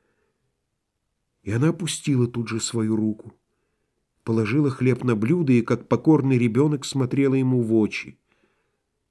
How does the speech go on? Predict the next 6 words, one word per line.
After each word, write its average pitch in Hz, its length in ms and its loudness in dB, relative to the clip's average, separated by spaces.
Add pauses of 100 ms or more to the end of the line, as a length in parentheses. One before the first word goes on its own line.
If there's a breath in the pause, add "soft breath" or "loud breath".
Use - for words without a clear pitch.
(440)
И 107 80 -2
пусть 165 280 4
бы 185 120 4
выразила 202 640 6
чье-нибудь 175 720 4
слово, 170 800 8